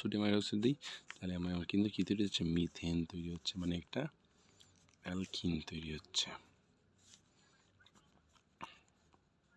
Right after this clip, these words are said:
সোডিয়াম হাইড্রোক্সাইড। তাহলে সিএইচ, তাহলে আমরা মনে আছে তো, এতটুকু বাদ গিয়ে এইচটা এই পাশে আসবো। তাহলে সিএইচ ফোর প্লাস আর কি? আহ,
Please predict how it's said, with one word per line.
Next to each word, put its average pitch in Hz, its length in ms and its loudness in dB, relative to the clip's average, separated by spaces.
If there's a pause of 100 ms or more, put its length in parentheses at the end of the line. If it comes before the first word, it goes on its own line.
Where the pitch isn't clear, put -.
(1600)
সোডিয়াম 87 360 -6
হাইড্রোক্সাইড। - 520 -4 (2000)
তাহলে 98 260 -10
সিএইচ, 110 340 0
তাহলে 98 180 6 (100)
আমরা 98 140 8 (120)
মনে 101 180 8
আছে 120 200 4
তো, 135 40 0 (140)
এতটুকু 101 380 2
বাদ 98 100 4 (100)
গিয়ে 101 180 6
এইচটা - 300 0
এই 107 120 2
পাশে 113 220 4
আসবো। 139 220 2 (380)
তাহলে - 240 -8
সিএইচ 95 220 -2 (120)
ফোর 120 180 8 (560)
প্লাস 117 240 -4 (760)
আর 101 160 -2
কি? 98 120 0 (1300)
আহ, 90 140 -8